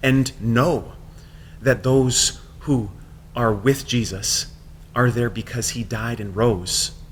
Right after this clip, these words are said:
to take with Jesus those who fall asleep in him. And therefore, you can encourage one another with these words until these words might be the last words we hear,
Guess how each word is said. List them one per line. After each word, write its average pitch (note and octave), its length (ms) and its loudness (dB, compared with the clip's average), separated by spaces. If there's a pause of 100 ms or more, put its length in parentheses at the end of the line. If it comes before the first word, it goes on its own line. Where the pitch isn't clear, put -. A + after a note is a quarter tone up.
(160)
to - 120 -6
take - 340 -6
with C3+ 240 0
Jesus G#2 380 -4
those G#2+ 260 -2
who G#2+ 80 -8
fall A2 320 -6
asleep F#2+ 400 -6 (160)
in G2 100 -8
him. G2+ 300 -4 (1400)
And B2+ 140 2
therefore, C3+ 320 2
you B2+ 140 2
can A#2+ 160 -4
encourage B2 520 0
one A2+ 140 0
another A2 260 0
with C3+ 220 0
these A#2 240 -2
words G#2+ 200 -4
until B2+ 540 -4 (560)
these A#2+ 280 2
words A#2+ 340 -6
might B2+ 200 -6
be C3 100 -4
the B2 100 -6
last G#2+ 340 -8
words C#3+ 200 -8
we F2+ 60 -10
hear, D#2+ 340 -12